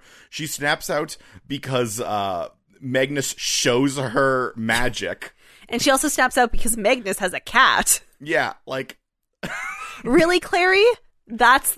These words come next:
Speaker 2: that's the trigger?
Speaker 1: That's the difference. That's the difference
Speaker 2: Not
Speaker 1: you're
Speaker 2: like
Speaker 1: doing here?
Speaker 2: your dad living in your house?
Speaker 1: Not the fact, not the fact that Meliorn looks like he, uh, not Meliorn, that, that Magnus now looks like he shops at J. Crew.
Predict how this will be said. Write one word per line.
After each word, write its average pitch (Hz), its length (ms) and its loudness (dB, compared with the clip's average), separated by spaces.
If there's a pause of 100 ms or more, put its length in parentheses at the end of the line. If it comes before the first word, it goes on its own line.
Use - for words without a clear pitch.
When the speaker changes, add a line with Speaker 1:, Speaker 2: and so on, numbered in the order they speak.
Speaker 2:
that's 226 400 2
the 269 80 -8
trigger? 254 480 2
Speaker 1:
That's - 160 2
the 151 80 -6
difference. 160 640 -6 (120)
That's 135 200 -10
the 147 80 -12
difference 143 260 -6
Speaker 2:
Not 285 120 2
Speaker 1:
you're 214 80 2
Speaker 2:
like 170 100 2
Speaker 1:
doing 143 100 -8
here? 151 260 -12
Speaker 2:
your 226 200 4
dad 208 580 2
living 214 320 -2
in 220 120 2
your 165 180 2
house? 254 680 4
Speaker 1:
Not 143 100 2
the 160 60 -6
fact, 160 240 -4
not 143 140 -2
the 151 160 -2
fact 135 340 -4
that 123 100 -4
Meliorn 123 540 -2
looks 117 160 -8
like 120 80 -8
he, 107 220 -10
uh, 98 80 -10
not 92 160 -6
Meliorn, 85 420 -10 (220)
that, 117 200 -6 (140)
that 110 160 -4
Magnus 117 420 -4
now 123 100 -2
looks 113 200 -8
like 123 80 -8
he 110 80 -12
shops - 240 -4
at 90 160 -8
J. 104 300 -4
Crew. 156 540 -2